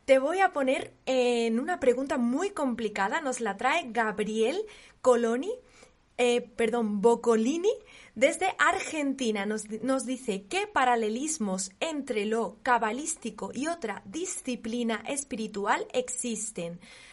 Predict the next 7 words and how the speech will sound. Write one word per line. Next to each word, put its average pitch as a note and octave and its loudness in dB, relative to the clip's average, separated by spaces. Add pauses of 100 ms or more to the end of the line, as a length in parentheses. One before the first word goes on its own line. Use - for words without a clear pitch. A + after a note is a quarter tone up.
Reiki, A#3 2
registros, A3 -4
constelaciones A3 -4
familiares, G#3 -2
tarot, A3 -4
etcétera. G3 -4
Gracias." F#3 -8